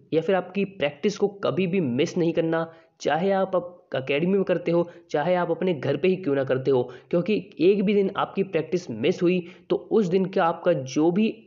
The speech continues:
पोटेंशियल था, आप उस दिन जो भी सीख सकते थे नया,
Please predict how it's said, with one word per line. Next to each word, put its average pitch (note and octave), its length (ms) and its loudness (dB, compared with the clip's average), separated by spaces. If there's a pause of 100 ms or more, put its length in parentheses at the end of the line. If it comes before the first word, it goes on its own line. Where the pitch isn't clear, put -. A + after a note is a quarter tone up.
(240)
पोटेंशियल F3 580 2
था, E3 120 2
आप D3 380 -2
उस F3+ 140 2
दिन F3+ 200 0
जो D#3 240 2
भी F#3+ 140 2
सीख G3+ 280 -4
सकते E3+ 340 -2
थे E3 100 2
नया, D#3+ 240 0